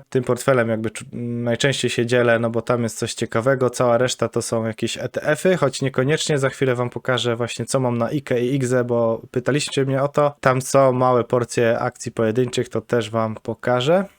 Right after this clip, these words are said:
Ale podsumowując, takie chciałbym mieć wagi w portfelu, a mam aktualnie takie. Jak widzicie, w przyszłym miesiącu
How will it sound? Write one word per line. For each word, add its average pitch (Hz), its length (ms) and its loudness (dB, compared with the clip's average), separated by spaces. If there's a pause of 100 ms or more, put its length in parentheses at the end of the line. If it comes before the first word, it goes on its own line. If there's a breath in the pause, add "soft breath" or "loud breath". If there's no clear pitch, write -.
(160)
Ale 147 140 0
podsumowując, 139 800 2
takie 139 380 2
chciałbym 127 480 2
mieć 117 200 0
wagi 127 360 2
w - 100 -12
portfelu, 131 840 2
a 117 260 -2
mam 120 320 2
aktualnie 120 800 0
takie. 131 580 0
Jak 117 200 -2
widzicie, 123 400 -2
w - 60 -8
przyszłym 131 440 2
miesiącu 117 800 0